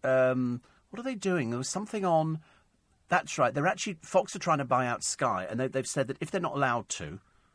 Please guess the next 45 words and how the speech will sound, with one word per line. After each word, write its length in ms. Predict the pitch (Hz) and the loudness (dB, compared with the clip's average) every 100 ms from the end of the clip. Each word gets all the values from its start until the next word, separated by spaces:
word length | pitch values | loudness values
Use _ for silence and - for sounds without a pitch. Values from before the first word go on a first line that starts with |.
| _ | _
if, 160 | - - 202 | -18 -12 -10
is 140 | 147 | -8
it 120 | - | -6
that, 300 | 156 131 143 | -6 -6 -2
then 140 | 143 139 | 0 0
they 80 | |
will 160 | 143 147 | 0 -2
close 320 | - 156 139 | -2 0 0
down 240 | 139 123 120 | -2 -4 -4
Sky 400 | - - 123 123 | -6 -4 -2 -2
News. 560 | 135 123 69 73 - _ _ _ _ _ - | -4 -4 -8 -10 -12 _ _ _ _ _ -6
And 120 | 135 | 0
I 40 | |
s-, 180 | 139 - | 0 -2
and 80 | - | -2
I 60 | 143 | -2
spoke 200 | 196 165 | -2 -6
to 60 | |
a 40 | 151 | -2
friend 200 | 165 165 | 0 0
of 60 | |
mine, 220 | 123 95 104 | 0 -2 -6
he 40 | |
said, 160 | 117 135 | -6 -6
"Oh, 40 | |
God, 260 | 165 127 120 | -6 -4 -2
I 80 | |
hope 160 | 113 - | -4 -4
not." 280 | 87 101 - _ _ _ _ | -10 -10 -14 _ _ _ _
I 60 | - | -6
said, 200 | - 165 - | -6 -8 -10
"I 40 | |
don't 140 | 208 269 | -2 0
think 140 | 277 | 0
it'll 140 | 202 165 | -2 -2
happen, 360 | 208 214 120 | -2 -2 -4
but 80 | 92 | -4
it's 140 | - | -4
amazing 320 | 180 233 247 151 | -4 -4 -2 -2
what 140 | 139 | 0
people 260 | 160 160 151 | -2 -2 -4
threaten 360 | - 170 107 | -4 -6 -6
nowadays, 520 | 92 80 80 85 87 | -10 -10 -12 -12 -12
isn't 280 | 139 147 - | -10 -10 -10
it?" 220 | 85 - | -12 -14